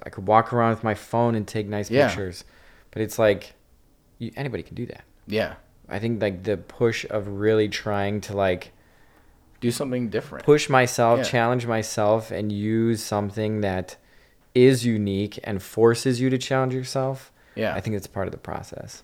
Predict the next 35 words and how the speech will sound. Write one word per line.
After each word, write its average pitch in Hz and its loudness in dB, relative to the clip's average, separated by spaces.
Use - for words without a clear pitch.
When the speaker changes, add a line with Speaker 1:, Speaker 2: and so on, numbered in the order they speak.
Speaker 2:
Yeah. 76 -4
I 107 -4
gotta 117 4
find, 85 -4
like, 78 -6
a, 71 -4
like, - -8
a - -4
Sega 85 -2
camera 80 -6
or 80 -8
something, 78 -8
you 143 2
Speaker 1:
You 165 8
Speaker 2:
know? 190 12
Speaker 1:
know, - -2
it's 147 2
funny 185 6
you 190 2
say 147 4
that. 127 8
I 104 2
don't 151 4
think 156 2
I've 113 2
ever 135 4
looked 127 2
into, 117 0
Speaker 2:
Any 104 4
Speaker 1:
like, - 0
Speaker 2:
other 98 2
Speaker 1:
if 123 4
any 147 6
other 127 8
game, 120 2